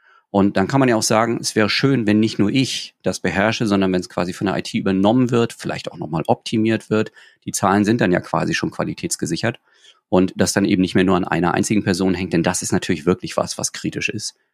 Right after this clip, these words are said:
Gerade wenn die Datei dann noch auf irgendjemandes Desktop liegt und man da gar nicht mehr rankommt, weil's aus dem persönlichen Workspace geteilt wurde oder irgendwie sowas. Aber ja, für mich ist eben wichtig, dass die beiden Fronten, die eigentlich gar keine Fronten sein sollten,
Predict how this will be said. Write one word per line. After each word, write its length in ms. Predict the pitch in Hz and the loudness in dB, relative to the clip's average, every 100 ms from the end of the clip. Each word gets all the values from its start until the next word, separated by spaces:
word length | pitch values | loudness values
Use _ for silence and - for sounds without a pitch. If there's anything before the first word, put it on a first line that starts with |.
| _ _ | _ _
Gerade 260 | - 92 87 | -2 2 2
wenn 120 | 85 | 2
die 80 | 90 | 2
Datei 280 | 85 90 90 | 2 2 0
dann 120 | 87 | 2
noch 100 | 85 | 0
auf 120 | 78 | -2
irgendjemandes 500 | 80 85 87 82 78 | -2 0 0 -2 -2
Desktop 400 | 90 - - 87 | -2 -2 -2 -2
liegt 260 | 90 - - | -4 -6 -8
und 200 | 82 85 | -4 -2
man 120 | 82 | 0
da 80 | 82 | -2
gar 160 | 85 | -4
nicht 140 | 85 85 | -4 -2
mehr 120 | 78 | -2
rankommt, 380 | 82 82 80 80 | -2 -4 -8 -6
weil's 180 | 80 | -8
aus 120 | - - | -6 -6
dem 180 | 78 - _ _ _ | -6 -10 _ _ _
persönlichen 640 | - 92 101 143 135 117 95 | -2 2 4 4 4 2 2
Workspace 480 | 117 - 107 101 | 2 0 0 0
geteilt 380 | - - 90 87 | -2 0 0 0
wurde 220 | 85 82 | -2 0
oder 200 | - 85 | 0 0
irgendwie 200 | 80 80 | -2 -4
sowas. 320 | 78 - - - _ _ _ _ _ _ - - - - | -6 -8 -8 -14 _ _ _ _ _ _ -20 -18 -20 -6
Aber 140 | - 95 | 0 2
ja, 280 | 87 78 - _ | 2 -2 -6 _
für 140 | - | 2
mich 140 | 107 104 | 2 4
ist 120 | 92 | 2
eben 160 | 101 92 | 2 0
wichtig, 240 | - - | -2 -6
dass 160 | 95 - | -6 -2
die 260 | 87 92 _ _ _ | -2 -4 _ _ _
beiden 260 | 85 92 98 | -2 0 -2
Fronten, 540 | - - - - 104 | -4 0 2 2 0
die 100 | 98 | 2
eigentlich 260 | 85 98 - | 0 0 -2
gar 120 | 92 | -2
keine 180 | - 92 | 0 -2
Fronten 320 | - 92 90 | 0 0 0
sein 240 | 80 87 | 0 0
sollten, 440 | 98 92 87 82 | 2 2 2 -2